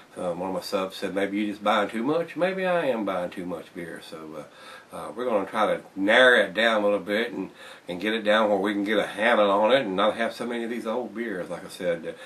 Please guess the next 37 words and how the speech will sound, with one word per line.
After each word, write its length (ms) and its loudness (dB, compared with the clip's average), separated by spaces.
may 200 2
be 160 -2
a 80 6
boring 460 4
month, 380 2
uh, 180 -4
'cause 200 -10
like 140 -6
I 20 -16
said, 240 -8
I'm 140 -6
gonna 160 -4
get 120 -4
all 140 0
these 220 -4
older 280 0
beers, 460 -4
uh, 260 -8
especially, 580 -4
uh, 200 -10
the 160 -16
six 380 -6
percent 520 -6
and 180 -8
less 500 -2
A 140 -10
B 160 -10
V 220 -8
beers 340 -14
out 160 -10
of 60 -12
the 60 -14
fridge 420 -10
unless 340 -14
they're, 180 -8
unless 240 -4
they're 220 -4